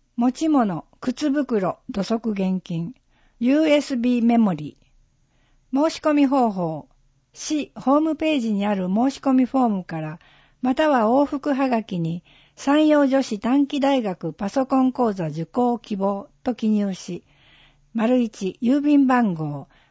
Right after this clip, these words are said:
丸二、住所、丸三、氏名、振り仮名、丸四、電話番号、丸五、年齢、丸六、ローマ字入力のレベル、スムーズに打てる、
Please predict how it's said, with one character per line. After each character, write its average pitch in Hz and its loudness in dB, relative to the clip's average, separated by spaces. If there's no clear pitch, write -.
丸 233 2
二、 240 2
住 247 0
所、 151 -10
丸 247 0
三、 220 -2
氏 294 -4
名、 226 2
振 - -12
り 185 -8
仮 175 -6
名、 165 -10
丸 262 -2
四、 214 -2
電 254 0
話 302 0
番 294 0
号、 156 -8
丸 254 0
五、 247 -2
年 190 -2
齢、 175 -6
丸 247 0
六、 233 -4
ロ 233 2
ー - 2
マ 302 0
字 294 0
入 302 0
力 214 -4
の 165 -6
レ 185 -2
ベ 220 -2
ル、 208 -8
ス - -2
ム 302 4
ー 320 -2
ズ 262 0
に 180 -2
打 160 -8
て 208 -4
る、 175 -12